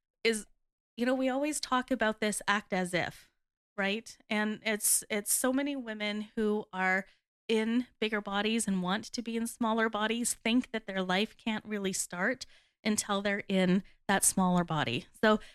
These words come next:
they're not gonna date. They're not gonna go for their promotion at work. They're not gonna take a beach vacation. They're not gonna do whatever it is until they've lost their weight.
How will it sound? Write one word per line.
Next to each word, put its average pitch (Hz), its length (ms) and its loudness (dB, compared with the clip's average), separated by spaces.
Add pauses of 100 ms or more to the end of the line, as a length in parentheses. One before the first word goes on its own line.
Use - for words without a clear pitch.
(140)
they're 226 100 0
not 220 220 0
gonna 226 220 -2
date. - 540 -8
They're 214 120 6
not 208 180 6
gonna 208 160 -2
go 196 200 -2
for 214 160 -4
their 190 120 2
promotion 185 540 2
at 185 180 0
work. 143 380 0
They're 190 140 2
not 196 240 0
gonna 226 160 -2
take 208 240 -8
a 202 40 -8
beach - 400 -6
vacation. 160 540 -2
They're 185 80 -6
not 208 240 -4
gonna 254 160 0
do 214 380 0 (240)
whatever 202 400 0
it 233 80 0
is 185 420 4 (240)
until 196 720 4 (380)
they've 185 200 -2
lost 180 340 -8
their 180 120 -8
weight. 170 380 -10